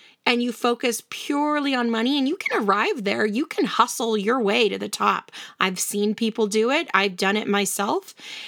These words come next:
And you can hustle your way all the way up. But when you get to the top of that mountain, it's gonna be pretty disappointing if you don't arrive fulfilled and with peace.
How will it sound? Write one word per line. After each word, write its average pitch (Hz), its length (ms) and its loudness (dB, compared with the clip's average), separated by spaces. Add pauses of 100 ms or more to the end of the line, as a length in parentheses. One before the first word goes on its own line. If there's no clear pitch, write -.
(120)
And 226 600 2
you 247 180 0
can 427 180 0
hustle 247 380 0
your 214 180 2
way 208 240 2
all 202 200 2
the 254 80 -2
way 294 200 0
up. 196 280 0 (420)
But 233 140 2
when 240 180 2
you 302 140 2
get 370 220 -2
to 302 100 -4
the 269 120 -2
top 262 300 0
of 254 80 -2
that 240 220 2
mountain, 240 420 0 (240)
it's 240 180 2
gonna 285 220 0
be 254 160 0
pretty 226 340 0
disappointing 220 920 0
if 214 180 -4
you 233 140 -2
don't 214 280 0
arrive 214 600 2 (260)
fulfilled 202 720 0
and 208 160 0
with 202 180 0
peace. - 480 -6